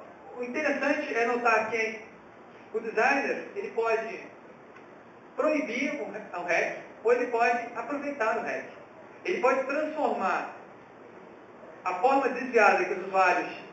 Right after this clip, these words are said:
usam o sistema numa oportunidade de negócios. Como o caso da Havaianas. O cara pegou a, a, o hack que as pessoas faziam girando a, a palmilha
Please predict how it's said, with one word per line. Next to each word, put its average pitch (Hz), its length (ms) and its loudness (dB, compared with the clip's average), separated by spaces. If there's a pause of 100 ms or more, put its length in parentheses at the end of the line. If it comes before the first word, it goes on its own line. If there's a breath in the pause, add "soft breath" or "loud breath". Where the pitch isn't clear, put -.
(260)
usam 214 360 0
o 202 60 -6
sistema - 580 -2
numa 240 160 0
oportunidade 254 520 0
de 254 100 -2
negócios. 226 480 2 (1160)
Como 202 180 0
o - 40 -6
caso 196 260 2
da 208 100 4
Havaianas. 233 460 0 (360)
O - 40 -14
cara 175 240 2
pegou 214 600 6 (120)
a, 175 80 0
a, 170 480 0
o 190 80 -2
hack 185 320 0
que 202 80 -6
as 190 80 -8
pessoas 196 320 -8
faziam 170 500 -4
girando 190 680 -6 (340)
a, 156 640 -2
a - 20 -6
palmilha - 640 -2